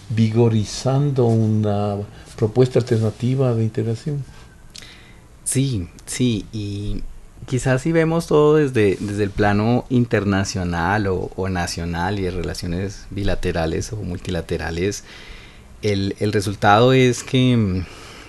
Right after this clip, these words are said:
Speaker 2: que no se apunta a lo estructural, que son insuficientes las medidas, que son escasas, que son difíciles,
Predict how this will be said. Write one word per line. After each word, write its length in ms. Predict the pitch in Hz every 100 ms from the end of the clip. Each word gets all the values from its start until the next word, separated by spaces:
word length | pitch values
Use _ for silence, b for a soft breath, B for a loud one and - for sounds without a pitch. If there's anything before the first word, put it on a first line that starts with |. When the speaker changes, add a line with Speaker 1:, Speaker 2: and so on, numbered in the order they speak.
| B B - B B B
Speaker 2:
que 120 | - 113
no 180 | 113
se 140 | 113 131
apunta 420 | 131 139 127 120
a 40 |
lo 60 | 113
estructural, 760 | 113 104 - 95 104 113 113 113 B B B
que 140 | -
son 180 | 101 98
insuficientes 640 | 98 98 95 92 92 90 -
las 180 | 95 92
medidas, 560 | 95 113 123 117 107 101
que 120 | 95
son 120 | 95
escasas, 720 | 87 - 117 120 - 95 92
que 100 | -
son 140 | - 90
difíciles, 580 | 92 110 - 92 92